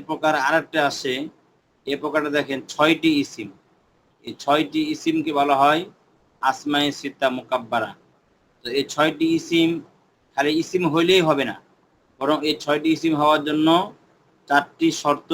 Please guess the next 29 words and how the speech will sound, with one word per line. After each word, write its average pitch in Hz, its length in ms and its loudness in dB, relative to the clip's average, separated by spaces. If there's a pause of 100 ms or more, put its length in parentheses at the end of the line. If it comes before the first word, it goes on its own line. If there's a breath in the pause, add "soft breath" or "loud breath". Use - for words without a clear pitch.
(120)
রয়েছে। 131 340 0 (840)
ছয়টি 139 360 0
ইসিম 160 180 0 (100)
হয়ে 156 220 2 (180)
এই 147 80 0 (100)
আসমায়ে 156 340 -2
সিত্তা 151 260 -6
প্রকার 147 260 -2 (640)
এরাব 143 360 4
গ্রহণ 139 220 0 (100)
করবে, 123 300 -4
এটার 135 220 -6
জন্য 139 140 -2 (140)
চারটি 135 380 0
শর্ত - 220 -6 (120)
আছে। - 200 -18
এক 151 120 -14
নম্বর 143 240 -4
শর্ত 147 240 -8
হলো 147 120 -4 (100)
শব্দটা 139 340 -4 (100)
মুজাফ 143 300 4
হতে 120 200 -12
হবে। 95 140 -14 (720)
তো 135 60 -8 (120)
মুজাফ 151 280 6 (140)
না 156 80 6 (100)
হয়ে 151 200 2 (680)
আপনার 139 440 2